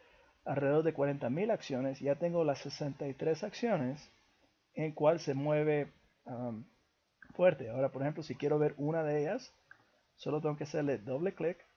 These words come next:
y me va a abrir el gráfico y me va a enseñar su correlación, que aquí puedo decir,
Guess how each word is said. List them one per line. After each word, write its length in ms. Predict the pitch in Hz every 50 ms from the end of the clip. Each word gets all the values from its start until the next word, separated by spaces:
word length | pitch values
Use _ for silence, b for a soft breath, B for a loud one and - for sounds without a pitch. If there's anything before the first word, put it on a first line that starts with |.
| _ _ _ _ _ _ _ _ _ _ _ _ _ _ _ _ _ _ _ -
y 100 | 175 190
me 120 | 208 208
va 140 | 196 190 180
a 60 | 180
abrir 440 | 170 165 160 170 175 180 175 170 - _ _ _ _ _ _ _ _ _
el 160 | 147 131 131
gráfico 720 | 123 139 156 - 127 - - 131 - 123 110 123 190 - _ _ _ _ _ _ _ _ _ _ _ _ _ _
y 140 | 208 196 202
me 100 | 196 185
va 120 | 175 170
a 20 |
enseñar 540 | 175 165 - 185 160 156 139 131 135 147 147
su 180 | 147 - - 151
correlación, 680 | - 147 143 151 143 139 135 - 196 202 196 123 90 - - -
que 80 | -
aquí 180 | 110 - - 160
puedo 280 | 156 160 165 151 156 156
decir, 540 | 147 139 135 - - 165 156 156 156 156